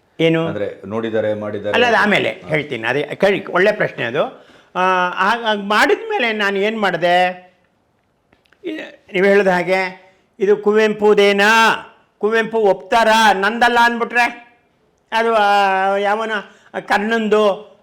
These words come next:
Speaker 1: ಇಲ್ಲಿ ಯಾರೋ ಪಿ-, ಪೀಚಿಲ್ದು,
Speaker 2: ಅದೇ, ಅದೇ.
Speaker 1: ಗುತ್ತಿದು
Speaker 2: ಆಯ್ತು,
Speaker 1: ಅಂದ್ಬಿಟ್ರೆ
Speaker 2: ಹೌದು. ಆಯಾಯ
Speaker 1: ಅಂದ್ಬಿಟ್ರೆ
Speaker 2: ಪಾತ್ರ ಜೋ-, ಪಾತ್ರೋಚಿತವಾದದ್ದು.
Speaker 1: ಹೌದು.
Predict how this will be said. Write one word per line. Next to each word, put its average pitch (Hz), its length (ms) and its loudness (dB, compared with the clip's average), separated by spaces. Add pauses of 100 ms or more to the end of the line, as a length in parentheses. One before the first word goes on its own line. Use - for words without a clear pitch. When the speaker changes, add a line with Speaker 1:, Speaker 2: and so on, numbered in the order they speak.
(140)
Speaker 1:
ಇಲ್ಲಿ 208 220 0
ಯಾರೋ 202 280 0
ಪಿ-, 226 380 -4
ಪೀಚಿಲ್ದು, 220 760 0
Speaker 2:
ಅದೇ, - 360 -6
ಅದೇ. 139 120 2
Speaker 1:
ಗುತ್ತಿದು 226 560 4
Speaker 2:
ಆಯ್ತು, 131 280 0
Speaker 1:
ಅಂದ್ಬಿಟ್ರೆ 240 560 0 (560)
Speaker 2:
ಹೌದು. 135 480 2
ಆಯಾಯ 147 240 6
Speaker 1:
ಅಂದ್ಬಿಟ್ರೆ 156 320 6
Speaker 2:
ಪಾತ್ರ 156 340 4
ಜೋ-, 160 260 2
ಪಾತ್ರೋಚಿತವಾದದ್ದು. 151 960 2
Speaker 1:
ಹೌದು. 123 440 0